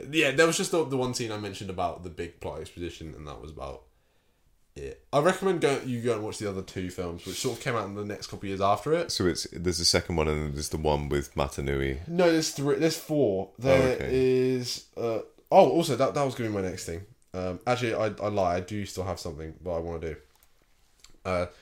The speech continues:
Speaker 1: what do you? Oh, hold on. What do you think the Barnacle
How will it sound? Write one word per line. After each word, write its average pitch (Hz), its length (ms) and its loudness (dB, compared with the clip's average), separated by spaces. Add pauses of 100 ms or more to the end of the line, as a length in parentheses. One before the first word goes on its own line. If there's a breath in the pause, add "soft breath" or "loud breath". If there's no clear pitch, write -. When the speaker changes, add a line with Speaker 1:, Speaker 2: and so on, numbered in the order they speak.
(240 loud breath)
Speaker 1:
what 120 300 0
do 143 120 -8
you? 131 100 -4 (120)
Oh, 67 260 -12
hold 87 180 -4
on. 85 140 -8 (180)
What 120 200 0
do 151 60 -6
you 151 120 -2
think 107 440 -2
the 95 180 -2
Barnacle 98 880 -2